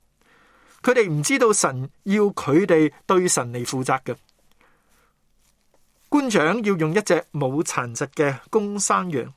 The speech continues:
作為供物，呢個祭物呢，比唔上公牛犢咁貴重。獻祭嘅儀式要遵照祭司同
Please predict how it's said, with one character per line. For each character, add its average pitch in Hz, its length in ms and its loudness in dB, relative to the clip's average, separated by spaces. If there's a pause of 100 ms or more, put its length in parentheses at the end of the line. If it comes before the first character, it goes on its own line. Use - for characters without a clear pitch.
(200)
作 - 240 -2
為 123 220 -8
供 131 180 -8
物， 127 80 -10 (880)
呢 247 100 2
個 220 120 4
祭 160 220 2
物 147 160 -2
呢， 170 180 -2 (220)
比 180 180 2
唔 196 180 -2
上 147 360 0
公 240 220 -2
牛 139 180 -2
犢 147 160 -2
咁 143 200 -4
貴 135 220 0
重。 127 160 -8 (800)
獻 208 260 0
祭 196 120 2
嘅 175 180 2
儀 117 220 -6
式 - 200 0 (380)
要 196 240 2
遵 240 380 -2
照 160 360 4
祭 151 300 -2
司 202 420 -2
同 120 300 -10